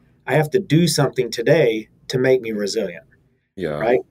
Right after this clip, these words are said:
Speaker 1: <clears throat> And so how, what do I do in the morning to turn me from that egg into a tennis ball? Right. So we teach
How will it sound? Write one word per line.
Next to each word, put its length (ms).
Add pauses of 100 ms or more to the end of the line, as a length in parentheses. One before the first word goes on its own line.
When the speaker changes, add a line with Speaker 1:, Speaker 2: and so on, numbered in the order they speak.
(100)
Speaker 1:
<clears throat> 360
And 160
so 280
how, 200
what 220
do 140
I 100
do 260
in 100
the 80
morning 420
to 120
turn 380
me 160
from 500 (540)
that 300 (180)
egg 540 (260)
into 300
a 60
tennis 320
ball? 260 (800)
Right. 260 (400)
So 480 (180)
we 160
teach 380